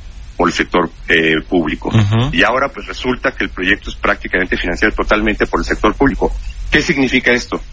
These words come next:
Speaker 1: Para los que nos están escuchando, que todos los recursos van a provenir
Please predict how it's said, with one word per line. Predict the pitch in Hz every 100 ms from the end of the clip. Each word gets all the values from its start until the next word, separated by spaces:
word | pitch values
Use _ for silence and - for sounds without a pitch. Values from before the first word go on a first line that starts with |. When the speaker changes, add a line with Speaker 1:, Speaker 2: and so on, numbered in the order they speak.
| - -
Speaker 1:
Para | 95
los | 90 -
que | 90
nos | 85
están | 95
escuchando, | 92 90 - 85 82
que | 87
todos | - 123 127 131
los | 120
recursos | 98 - 101 -
van | 95 95
a |
provenir | 95 87 85 90 107